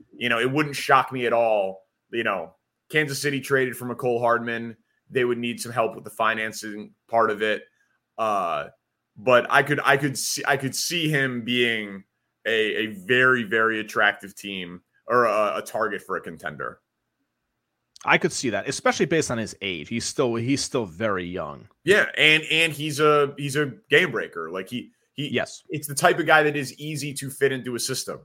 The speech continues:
Speaker 1: Run deep.
Speaker 2: I
Speaker 1: We'll
Speaker 2: mean, if
Speaker 1: throw it to
Speaker 2: Kadar-, if Kadarius Toney can swing a Super Bowl like he did last year, Hollywood Brown, I think, is that level of talent too with his deep speed.
Speaker 1: Exactly. Uh, all right, similar question. Atlanta, Tennessee. Who,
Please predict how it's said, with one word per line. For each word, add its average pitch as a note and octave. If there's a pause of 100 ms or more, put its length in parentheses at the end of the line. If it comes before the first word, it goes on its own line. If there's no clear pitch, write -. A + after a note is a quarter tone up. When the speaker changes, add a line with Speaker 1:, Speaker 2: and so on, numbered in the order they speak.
(120)
Speaker 1:
Run C#3
deep. A#2+ (100)
Speaker 2:
I -
Speaker 1:
We'll D3
Speaker 2:
mean, F#3
if -
Speaker 1:
throw E3
it -
to F#3+
Speaker 2:
Kadar-, G#3+
if C#3+
Kadarius F#3
Toney C#3
can A#2
swing C3
a F#2
Super C3+
Bowl C3+
like G2+
he B2
did A#2
last A#2+
year, C3+
Hollywood D#3+
Brown, A#2+
I -
think, G2+
is F#2+
that G#2
level F2+
of E2
talent E2+
too G2
with F2+
his G2
deep F2+
speed. D#2+ (460)
Speaker 1:
Exactly. G#2+ (400)
Uh, A#2+
all C#3
right, C3
similar C#3
question. C#3+
Atlanta, B2+
Tennessee. B2+ (920)
Who, -